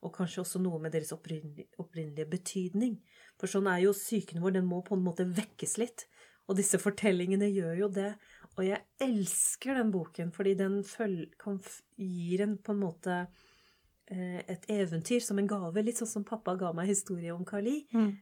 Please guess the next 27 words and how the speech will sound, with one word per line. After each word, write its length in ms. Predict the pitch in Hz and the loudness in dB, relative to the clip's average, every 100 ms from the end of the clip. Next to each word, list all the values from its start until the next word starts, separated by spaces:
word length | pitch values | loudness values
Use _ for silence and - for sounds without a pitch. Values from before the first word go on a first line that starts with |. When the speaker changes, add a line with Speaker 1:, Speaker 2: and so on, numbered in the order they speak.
| - | -4
Speaker 1:
eh, 160 | 196 - | -4 -2
til 160 | - 190 | -2 -2
hver 300 | 185 196 214 | -2 -2 -2
livsfase 920 | 180 - - - - 190 - - 220 | -2 -2 -4 -6 -8 -8 -8 -8 -6
eller 120 | 190 | -6
situasjon 640 | - 196 - 196 - 196 | -6 -6 -6 -8 -4 -4
kvinner 340 | 220 214 180 160 | -2 -2 -2 -2
kan 180 | 196 190 | -4 -4
være 260 | 190 170 | -4 -4
i. 280 | 185 233 262 - - - - | -2 -2 -4 -12 -16 -16 -2
Og 60 | |
den 100 | 190 | 2
har 120 | 233 | 2
vært 180 | 269 - | 2 2
min 180 | 262 240 | 4 6
medisin. 840 | 240 226 277 - - 247 359 311 - _ _ - - | 6 4 2 0 -2 0 0 0 -2 _ _ -20 -6
Så, 300 | - 220 214 | 2 4 4
så 220 | 214 226 202 | 0 -4 0
hvis 300 | 254 - - | 2 2 0
det 100 | 302 | -2
er 260 | 208 202 | -2 0
noe 320 | 214 226 170 | 2 0 -2
med 360 | 180 185 185 190 - _ - 180 _ _ _ _ _ _ _ - | 0 0 0 -2 -6 _ -16 -16 _ _ _ _ _ _ _ -12
gleden 580 | 185 208 202 160 165 185 | -4 0 2 0 -2 -2
over 240 | 165 165 | -2 -2
det 180 | 165 160 | -2 -4
og 140 | 165 | -4